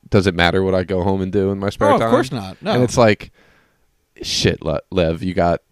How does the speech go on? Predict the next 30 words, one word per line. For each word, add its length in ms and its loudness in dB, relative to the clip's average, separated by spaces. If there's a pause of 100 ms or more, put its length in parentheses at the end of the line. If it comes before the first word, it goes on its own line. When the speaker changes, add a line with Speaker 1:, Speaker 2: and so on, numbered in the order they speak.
Speaker 1:
you 140 -6
got 180 4
us 120 2
there, 280 6
man. 300 -2 (300)
Speaker 2:
Yeah. 240 2
Oh, 160 0 (100)
he's 240 0
basically 340 0
like, 240 0
imagine 520 -2
if 160 -2
every 480 2
SoundCloud 840 -2
rapper, 380 -2
to 160 -8
just 240 -10
use 180 -2
a, 240 -4
a, 320 -8
a 60 -8
generic 480 -6
term, 420 -8 (880)
had 280 -2 (200)
Le'Veon 480 0
Bell's 260 -2
money. 520 -8
Speaker 1:
Exactly. 500 -4
Speaker 2:
They 120 0
would 180 -4